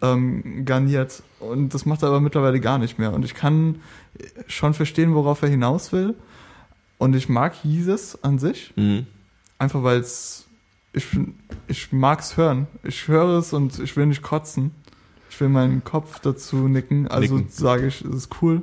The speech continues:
Speaker 1: für
Speaker 2: Ja.
Speaker 1: mich. Aber ich seh, ich verstehe, dass es anderen Leuten nicht gefällt. Also was ich auch gehört hab, ähm, Rick Rubin ist hier reingekommen und hat das ganze Album, Album quasi nochmal,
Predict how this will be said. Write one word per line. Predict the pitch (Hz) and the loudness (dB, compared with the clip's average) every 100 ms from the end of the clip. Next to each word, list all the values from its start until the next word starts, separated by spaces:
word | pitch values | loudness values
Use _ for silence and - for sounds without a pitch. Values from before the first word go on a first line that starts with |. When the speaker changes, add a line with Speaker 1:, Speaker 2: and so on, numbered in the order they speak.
| - | -2
Speaker 1:
für | 101 107 | 0 2
Speaker 2:
Ja. | |
Speaker 1:
mich. | 151 180 - - - - - - _ _ _ | 4 0 -6 -20 -20 -20 -20 -20 _ _ _
Aber | 127 127 127 127 117 | 0 2 2 2 2
ich | 117 | 0
seh, | - 123 | -2 -2
ich | 107 - - - | -2 -4 -6 -10
verstehe, | - 143 - 170 | -10 -6 0 2
dass | 135 127 | 2 0
es | 131 | -2
anderen | 117 127 123 | -2 -2 0
Leuten | 117 120 | 0 -2
nicht | 117 - | -4 -6
gefällt. | 127 127 117 - _ _ _ _ _ _ _ _ _ _ _ | -6 -4 -4 -6 _ _ _ _ _ _ _ _ _ _ _
Also | - 143 | 0 2
was | 156 156 | 4 2
ich | 190 | 2
auch | 190 175 | 2 2
gehört | 165 170 170 | 2 2 4
hab, | 165 165 | 0 0
ähm, | - 135 131 135 139 - - | 0 0 0 0 0 0 0
Rick | 135 135 | -2 2
Rubin | 147 170 170 | 2 2 0
ist | 165 | 0
hier | 170 | -2
reingekommen | 156 165 156 165 147 | 0 0 0 0 2
und | |
hat | 135 | 0
das | 135 - | -2 -4
ganze | 127 135 - | -2 -2 0
Album, | 131 143 139 147 | 2 2 2 -2
Album | - 135 139 | -4 0 0
quasi | - 127 127 127 | 0 -2 0 0
nochmal, | 127 - 120 117 131 | 0 0 -2 -2 -4